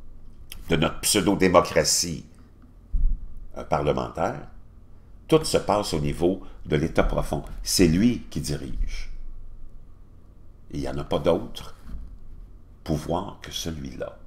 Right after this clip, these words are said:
Donc, Mélanie, oui, ça paraît bien, ça fait, euh, vendre des journaux, ça fait exciter les extrémistes,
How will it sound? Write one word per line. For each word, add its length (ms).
Donc, 400
Mélanie, 680
oui, 380
ça 220
paraît 300
bien, 400
ça 240
fait, 200
euh, 180
vendre 300
des 140
journaux, 540
ça 200
fait 160
exciter 560
les 340
extrémistes, 960